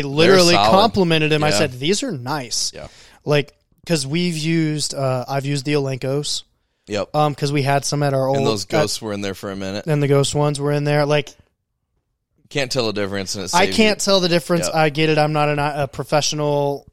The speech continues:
Speaker 1: Weightlifter.
Speaker 2: wa-, weightlifter, CrossFit Games athlete. I don't
Speaker 1: But
Speaker 2: care.
Speaker 1: chances are no one in this podcast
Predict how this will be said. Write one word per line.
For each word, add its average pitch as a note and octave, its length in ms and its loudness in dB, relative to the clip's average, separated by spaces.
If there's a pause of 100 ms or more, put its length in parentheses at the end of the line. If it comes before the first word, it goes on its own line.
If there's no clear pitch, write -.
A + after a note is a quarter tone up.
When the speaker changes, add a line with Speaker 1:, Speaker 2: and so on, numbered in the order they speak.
(220)
Speaker 1:
Weightlifter. F#2 200 -8
Speaker 2:
wa-, D3 220 0
weightlifter, D#3 680 0
CrossFit D3+ 540 -2
Games D3 280 -2
athlete. C#3+ 440 -2
I D#3 100 0
don't F3+ 220 0
Speaker 1:
But A#2 140 0
Speaker 2:
care. D3 80 2
Speaker 1:
chances D3+ 340 0
are A2+ 200 2
no G2+ 260 -2
one G2+ 140 -2
in F#2+ 100 -4
this F#2 120 -8
podcast F2+ 520 -6